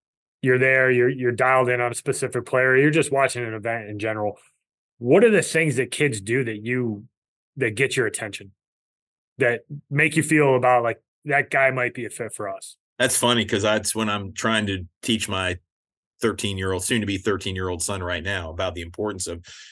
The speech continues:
Speaker 2: coachability and being a good teammate. I think those are the two things that really stand out to me.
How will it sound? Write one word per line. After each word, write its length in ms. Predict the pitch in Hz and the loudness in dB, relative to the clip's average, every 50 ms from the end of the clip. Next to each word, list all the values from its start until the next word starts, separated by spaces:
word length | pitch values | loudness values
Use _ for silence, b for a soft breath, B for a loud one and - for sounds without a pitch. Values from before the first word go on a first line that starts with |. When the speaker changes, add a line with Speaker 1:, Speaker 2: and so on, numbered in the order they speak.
| B B - | B B 0
Speaker 2:
coachability 680 | 135 135 127 - 123 101 110 113 113 117 110 107 98 | 2 2 2 0 -2 0 2 2 2 2 0 -2 -4
and 80 | 92 | -6
being 200 | 90 101 104 98 | -6 -6 -6 -6
a 40 | 95 | -6
good 200 | 90 92 92 85 | -6 -6 -6 -6
teammate. 420 | - 120 110 98 90 80 71 67 - | -4 -4 -4 -4 -4 -6 -8 -8 -8
I 100 | - 90 | -8 -4
think 180 | 95 117 104 98 | -4 -4 -2 0
those 240 | 104 110 113 104 | 0 0 0 0
are 40 | 104 | -2
the 120 | 98 95 90 | -4 -6 -4
two 180 | - 107 98 | -4 -4 -4
things 300 | 90 90 98 98 98 92 | -4 -4 -6 -6 -4 -4
that 120 | 95 90 82 | -6 -6 -4
really 300 | 90 104 107 101 98 90 | -2 -2 -2 -2 -2 -2
stand 340 | - - - 101 98 95 | -4 -4 -4 -4 -4 -2
out 200 | 98 98 95 92 | -4 -4 -4 -6
to 100 | - - | -6 -6
me. 240 | 92 95 95 95 92 | -6 -4 -4 -6 -6